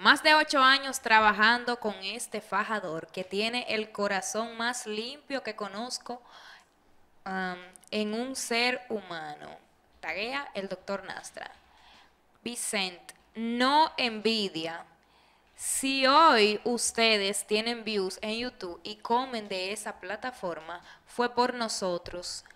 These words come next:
Ahora, si es un capture hacer views, ya cuando el camino está hecho por cada uno de los fundadores de Alofoque Radio Show, ya nosotros somos leyenda.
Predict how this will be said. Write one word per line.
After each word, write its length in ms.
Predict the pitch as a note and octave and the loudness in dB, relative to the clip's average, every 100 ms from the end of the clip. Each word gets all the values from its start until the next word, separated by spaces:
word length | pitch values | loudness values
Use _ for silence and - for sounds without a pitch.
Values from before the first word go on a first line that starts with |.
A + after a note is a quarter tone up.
| _ | _
Ahora, 560 | - G3+ G#3+ G#3 F3+ D#3+ - - - | 4 6 6 4 0 -4 -10 -20 -18
si 260 | - - C4+ | -10 -4 2
es 260 | C#4 D#4 - | 4 2 2
un 220 | D4+ D#4 D#4 | 0 0 -4
capture 600 | - B3+ B3 - - G3+ - | 0 2 2 -2 -2 -2 2
hacer 720 | G#3+ G#3 - G#3+ A3+ B3 B3 | 2 2 -2 0 2 0 -4
views, 580 | A3+ G#3+ F#3+ G3 - - - - - _ _ | -2 -2 -2 -4 -10 -14 -18 -20 -20 _ _
ya 280 | A3+ A#3 B3 | 8 8 8
cuando 880 | C4+ C4 B3+ B3 A#3 A#3 A3 G#3+ - | 6 6 6 2 0 2 4 4 2
el 220 | A3 A3 | -2 2
camino 520 | A3+ G3+ G3 B3 C#4+ | 2 2 0 -4 -4
está 420 | A#3+ A3+ - A3 A3+ | -2 -4 4 6 6
hecho 340 | A3+ A3+ G#3+ | 4 0 -6
por 200 | G3 G3 | -6 -4
cada 300 | - G3 A3 | -2 0 0
uno 260 | A#3+ A#3+ A#3 | -2 -4 -4
de 100 | G#3 | -4
los 320 | G#3 - - - _ | -4 -6 -10 -16 _
fundadores 960 | - - G#3 G3+ F#3 F#3 G3 A3+ B3 - | -20 -14 -8 -2 0 0 -2 -2 -6 -6
de 140 | G#3 | -4
Alofoque 520 | G#3 G#3+ G#3+ G#3 G#3+ | -2 -4 -6 -10 -10
Radio 280 | G#3+ G#3 G#3+ | -8 -4 -4
Show, 500 | G#3+ - G3 F2 F#2+ - _ _ _ _ _ _ _ - | -6 -8 -8 -8 -10 -16 _ _ _ _ _ _ _ 4
ya 180 | A#3+ | 6
nosotros 480 | C#4 D4 D4 D4 C#4 | 6 4 -2 -2 -4
somos 340 | - B3+ C4 B3+ | -2 -4 -4 -4
leyenda. 800 | A3+ F#3 G3 G3+ F#3 F3 E3 | -4 -2 -4 -6 -8 -8 -8